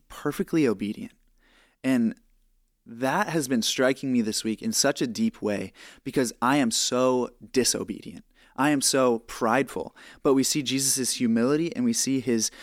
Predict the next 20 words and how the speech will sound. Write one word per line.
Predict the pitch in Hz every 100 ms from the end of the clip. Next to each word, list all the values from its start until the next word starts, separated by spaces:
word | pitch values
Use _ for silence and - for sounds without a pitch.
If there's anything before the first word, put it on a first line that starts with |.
| - -
um, | 110 98 -
obedience | 131 113 120 123 120 110
perfected | - - 127 - 110 - 107 98
here | - 104 101 -
on | 101
the | 92
mount, | 98 113 151 - - - -
and | 110
we | 107
see | - 113
it, | 107 -
um, | 101 104 -
in | 110
his | 107 107
life | - 107 110 -
as | 110
he's | 110 104 -
responding | 113 - - 104 104 95
to | -
God. | - -